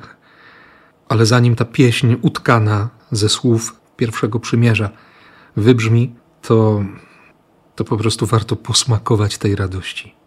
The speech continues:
Tego życia, które tam wybucha, które eksploduje. To jest taka miłość. To jest miłość. Życiodajna.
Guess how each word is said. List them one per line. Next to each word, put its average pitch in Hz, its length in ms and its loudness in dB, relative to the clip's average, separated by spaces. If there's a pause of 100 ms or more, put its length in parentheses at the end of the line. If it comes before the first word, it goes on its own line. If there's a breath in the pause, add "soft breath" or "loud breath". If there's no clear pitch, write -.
(320)
Tego 127 400 -4
życia, 110 760 0 (380)
które 113 280 -8
tam 123 280 0
wybucha, 117 720 -4
które - 260 -8 (120)
eksploduje. 135 840 0 (720)
To - 80 -12
jest - 280 -4
taka 123 260 0
miłość. 98 540 -2 (960)
To 120 160 2
jest 113 500 0
miłość. 82 560 -8 (760)
Życiodajna. 98 840 -4